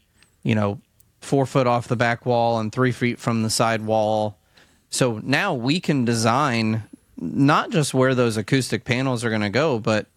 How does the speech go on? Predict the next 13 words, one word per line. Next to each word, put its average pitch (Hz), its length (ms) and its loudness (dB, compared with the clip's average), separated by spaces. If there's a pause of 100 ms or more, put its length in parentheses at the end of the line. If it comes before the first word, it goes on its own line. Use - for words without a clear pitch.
(240)
where 127 220 2
the 110 100 -4
speakers 123 460 0
are 117 80 2
gonna 113 160 0
be 107 140 2
placed 110 360 0
as 101 140 -4
well, 123 300 2
in 110 80 0
order 113 240 0
to 107 140 -4
get 117 280 -2